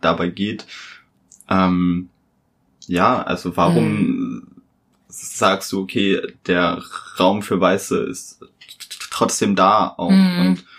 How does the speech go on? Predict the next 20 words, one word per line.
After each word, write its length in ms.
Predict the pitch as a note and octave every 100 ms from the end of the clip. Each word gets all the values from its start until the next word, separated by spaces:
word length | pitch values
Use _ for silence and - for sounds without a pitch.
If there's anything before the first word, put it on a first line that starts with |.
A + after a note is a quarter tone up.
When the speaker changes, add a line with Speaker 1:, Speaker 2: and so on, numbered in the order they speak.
| - - -
Speaker 1:
und 100 | A#2+
darf 200 | G#2 -
auch 140 | - -
da 200 | E2+ F2+
sein? 320 | - - G3
Speaker 2:
Mhm. 220 | G3+ F#3+ - G3+
Ähm, 280 | A3 A3 A3
ich 160 | G3+
glaube, 400 | G#3+ G#3+ A#3 B3+ A#3
also 260 | G#3 G#3+
das 180 | G#3+ G#3
hat 100 | G#3+
verschiedene 520 | - G3 G#3 F#3 D#3+ D3
Gründe. 360 | D3 D3 D3+ D3 E3
Erstmal 920 | G#3+ A3+ - - A3+ A3+ A3+ A#3 A#3 - - - - - - _
wollte 460 | F3 G3 G#3+ G#3+ G#3
ich 220 | G3+ -
gerne 760 | F#3 F#3 F#3+ F#3+ F#3+ F#3 F3
halt 220 | F3 F3 E3+
auch 280 | E3 F3+